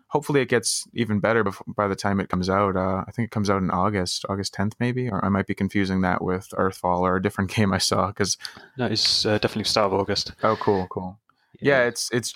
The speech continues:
Speaker 1: it's drastically different than what it was. It's, it still has some survival elements to it. They don't seem to be as in your face as they once were, and it's a bit more linear in a good way, I think. Like,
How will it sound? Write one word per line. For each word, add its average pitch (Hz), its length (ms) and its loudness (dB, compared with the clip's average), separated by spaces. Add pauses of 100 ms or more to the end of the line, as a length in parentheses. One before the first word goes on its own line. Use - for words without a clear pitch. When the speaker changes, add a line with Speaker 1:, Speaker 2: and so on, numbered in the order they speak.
Speaker 1:
it's 127 160 -2
drastically 135 520 0
different 123 320 -2
than 117 160 0
what 113 120 2
it 107 80 0
was. 107 280 0
It's, 104 300 -4 (600)
it 131 100 -2
still 143 240 2
has 127 240 2
some 113 160 -2
survival 104 500 0
elements 117 400 -2
to 147 140 2
it. 156 140 -2
They 202 100 2
don't 110 200 2
seem 110 240 0
to 110 80 -4
be 107 140 2
as 101 160 0
in 104 120 -2
your 95 100 -4
face 101 380 -6
as 117 160 -2
they 117 100 0
once 123 280 -6
were, 135 280 -6 (480)
and 113 260 2
it's 107 200 -4
a 113 60 2
bit 143 260 2
more 139 220 4
linear 123 460 0
in 113 220 0
a 104 80 2
good 92 240 0
way, 92 220 0
I 90 100 -2
think. 90 380 -8
Like, 92 320 -4